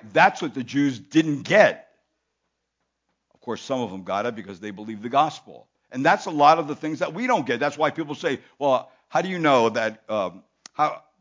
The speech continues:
if God were to say to you, 'Why should I let you into my heaven?' what would you say to him?" "Well, I'm a good person. I, I, I,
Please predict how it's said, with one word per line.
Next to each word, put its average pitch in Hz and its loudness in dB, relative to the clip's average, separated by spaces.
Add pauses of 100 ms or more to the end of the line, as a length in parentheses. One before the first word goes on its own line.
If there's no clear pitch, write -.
(560)
if 117 -16
God 143 2
were 139 -2
to 123 -12
say 147 -4
to 131 -6
you, 127 -4
'Why 127 0
should 127 -10
I 120 0
let 117 -8
you 120 -14
into 107 -16
my 107 -6
heaven?' 107 -8
what 120 -10
would 110 -16
you 107 -18
say 123 -8
to 107 -8
him?" 104 -10
"Well, 123 0
I'm 110 -4
a 107 -14
good 101 -14
person. 82 -16 (260)
I, 98 -6
I, 92 -8 (260)
I, 90 -12